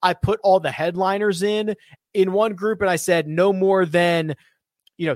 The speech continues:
two of these guys," or something like that, just to kind of really enhance the volatility. There's a randomness feature to it. You can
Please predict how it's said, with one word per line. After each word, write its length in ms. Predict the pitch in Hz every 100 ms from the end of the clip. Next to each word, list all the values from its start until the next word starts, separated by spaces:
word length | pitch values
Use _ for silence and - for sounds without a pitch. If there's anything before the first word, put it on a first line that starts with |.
| -
two 340 | - 226 220
of 140 | 214 165
these 240 | 208 196
guys," 440 | 180 202 202 202 -
or 120 | 175
something 360 | 190 185 202
like 220 | 185 165 -
that, 340 | 147 165 190 _ 196
just 260 | 135 180 -
to 80 | 175
kind 240 | 175 175
of 140 | 147 151
really 400 | 170 175 185 -
enhance 440 | 180 151 165 165
the 100 | -
volatility. 760 | 147 156 156 - 190 196 202 190 - -
There's 180 | 160 165
a 40 |
randomness 720 | 135 165 202 196 202 208 -
feature 400 | 220 208 - 208
to 260 | - 220 214
it. 180 | 208 202
You 220 | 165 180
can 360 | - 175 175